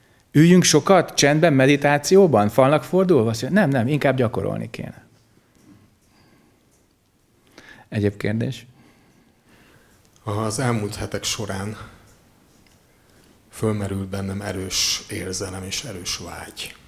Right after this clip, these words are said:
Speaker 2: ami feszítette a testemet és a lelkemet. Igyekeztem alkalmazni mindazt a tanítást, mindazt az eszköztárat, amit megtanultam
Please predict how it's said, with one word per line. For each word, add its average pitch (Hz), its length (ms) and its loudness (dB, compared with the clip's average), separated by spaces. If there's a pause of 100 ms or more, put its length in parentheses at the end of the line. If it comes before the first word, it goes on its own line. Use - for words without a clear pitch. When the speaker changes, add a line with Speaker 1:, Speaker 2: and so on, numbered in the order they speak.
(1600)
Speaker 2:
ami 95 540 -8 (200)
feszítette 92 960 -10 (240)
a - 100 -16
testemet 90 500 -12
és - 140 -10
a 87 60 -14
lelkemet. - 720 -20 (2250)
Igyekeztem 117 600 -4
alkalmazni 101 680 -8
mindazt 92 520 -8
a 95 300 -12 (1500)
tanítást, 98 600 -6
mindazt 95 280 -10
az 98 100 -12
eszköztárat, 98 920 -10
amit 90 440 -16 (540)
megtanultam 90 840 -12